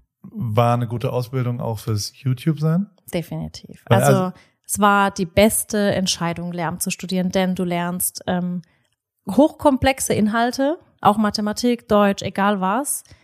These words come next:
Speaker 2: Sprachen oder Sachunterricht oder Wissenschaft, einfach didaktisch runter zu reduzieren, dass es Kinder verstehen. Und ich habe schon von Anfang an immer gesagt, wenn's Kinder verstehen,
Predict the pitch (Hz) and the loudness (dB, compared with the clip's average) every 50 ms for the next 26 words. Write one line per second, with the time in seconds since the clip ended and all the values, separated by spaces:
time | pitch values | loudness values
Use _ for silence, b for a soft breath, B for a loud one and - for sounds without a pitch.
0 | b b b - - - - 196 196 214 - - 196 190 185 185 - - - 180 | b b b -8 -6 0 2 2 2 2 0 -2 -2 -2 -2 -2 -2 -4 -4 -2
1 | 175 - 196 202 - - 196 185 - 185 180 - 175 175 170 - - 190 185 - | -4 -4 -4 -6 -6 -6 -6 -4 -6 -6 -8 -8 -8 -8 -10 -10 -10 -8 -6 -6
2 | 180 175 175 170 - - - 185 247 - - 220 196 - 196 196 - - b b | -6 -6 -6 -8 -8 -8 -4 -2 -2 -2 -2 -4 -4 -4 -6 -8 -8 -12 b b
3 | b b b b b - - 214 220 240 226 - 226 214 - 214 220 - - 220 | b b b b b 0 0 2 2 2 0 0 2 2 2 0 0 0 -2 -2
4 | - - 247 247 240 254 226 - 226 - 214 202 208 208 - - 214 202 202 196 | 0 2 2 2 2 0 -2 -6 -6 -4 -4 -4 -4 -4 -4 -4 -2 -2 -2 -2
5 | 190 185 180 - - - 254 240 202 170 180 170 - - 185 185 185 190 180 202 | -2 -4 -6 -4 -2 -2 0 2 2 0 0 -2 -4 -4 -4 -4 -4 -2 -4 -2
6 | - 220 214 - - 226 214 - - 208 - - 233 226 - 233 190 214 226 226 | -2 -2 -4 -2 -4 -4 -4 -2 -4 -2 -2 0 0 -2 -2 -2 -2 -2 -2 -4
7 | 220 220 - - - - - 214 202 - - 311 285 226 196 214 208 - - 202 | -4 -6 -8 -12 -10 -6 -4 -4 -4 -2 0 2 4 4 4 2 -2 -2 -2 -2
8 | 202 220 | -2 -2